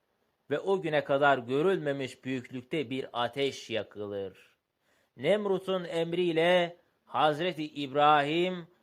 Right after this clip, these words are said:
Urfa Kalesi'nin burçlarına konulan mancıklara gerilen halatla ateşe atılır. Ancak Tanrı'nın mucizesiyle ateş suya, odunlar ise balığa dönüşür.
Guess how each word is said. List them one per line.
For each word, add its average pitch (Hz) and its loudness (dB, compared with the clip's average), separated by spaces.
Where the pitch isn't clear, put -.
Urfa 175 2
Kalesi'nin 147 0
burçlarına 151 0
konulan 139 2
mancıklara 135 0
gerilen 123 0
halatla 156 4
ateşe 123 -2
atılır. 101 -8
Ancak 208 4
Tanrı'nın 208 4
mucizesiyle 185 2
ateş 156 2
suya, 190 6
odunlar 214 0
ise 202 6
balığa 170 4
dönüşür. 107 -12